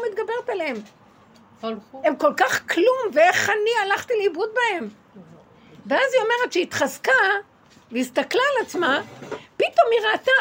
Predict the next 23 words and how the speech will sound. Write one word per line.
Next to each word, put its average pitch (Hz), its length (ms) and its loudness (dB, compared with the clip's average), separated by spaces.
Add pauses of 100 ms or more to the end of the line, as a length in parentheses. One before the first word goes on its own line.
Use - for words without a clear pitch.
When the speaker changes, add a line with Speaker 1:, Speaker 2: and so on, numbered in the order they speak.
(140)
Speaker 1:
היא 294 140 0
אומרת, 294 300 0
"ראיתי 262 420 -2
בעיניים 226 720 -2
שלי." 220 540 -4 (240)
את 214 100 -10
שמעת 247 320 -6
שם? 359 160 -12 (400)
"ראיתי 277 640 -4
בעיניים 226 880 -4
שלי." 226 560 -8 (720)
איש 554 340 -6
קטן, - 280 -4 (240)
משהו 508 360 -4
קטן, 370 440 -4
זה 226 100 -2
יצור 247 520 -2
מוזר, 226 580 -2 (400)
קטן, 554 240 -2 (100)
קטן 539 440 0
כזה, 294 240 2
כזה, 285 300 0 (340)
פתאום 587 300 0